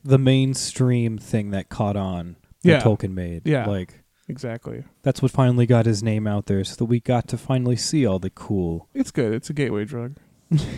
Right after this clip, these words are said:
Speaker 2: It's a gateway till you're, and then, and then, you know, five years later, you're mainlining the Silmarillion, you know what I mean? Just,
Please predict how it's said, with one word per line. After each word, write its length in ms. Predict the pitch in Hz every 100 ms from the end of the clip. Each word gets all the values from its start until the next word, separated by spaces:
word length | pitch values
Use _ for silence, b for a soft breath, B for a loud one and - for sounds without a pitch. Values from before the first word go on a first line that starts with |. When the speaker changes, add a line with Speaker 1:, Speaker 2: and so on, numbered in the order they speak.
| - - _ _ - - - - b b
Speaker 2:
It's 140 | - -
a 20 |
gateway 240 | 170 143
till 200 | - 165
you're, 180 | 151 139
and 220 | 139 151 147
then, 140 | 147
and 140 | 147
then, 240 | 151 147 139
you 80 | 139
know, 120 | 127
five 280 | - 139 139
years 200 | 131 131
later, 180 | 135
you're 160 | 123 123
mainlining 560 | 123 135 131 127 123 120
the 60 |
Silmarillion, 680 | 123 143 123 120 131 123 113
you 120 | 113
know 80 | 113
what 80 | 113
I 80 | 117
mean? 240 | 123 127
Just, 440 | 135 127 - -